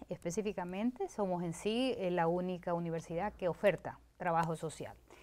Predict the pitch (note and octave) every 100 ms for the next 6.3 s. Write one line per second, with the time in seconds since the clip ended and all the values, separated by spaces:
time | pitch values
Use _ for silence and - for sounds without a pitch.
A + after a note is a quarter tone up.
0 | - - G#3+ A#3+ B3 C#4 B3 G3 G#3 A3
1 | A3 G3+ F3 B2+ A2+ - - E3 D#3 D3+
2 | D3+ D#3+ F3 F3 E3 E3+ D#3 D3 D3 D#3
3 | - - - - - F3+ E3+ D3+ B3+ B3
4 | A#3 G#3+ G3+ F#3 F3+ F#3 E3 E3 E3 C3
5 | - - - A3 B3 B3 A3+ G3 G3+ -
6 | F#3+ F3+ F#3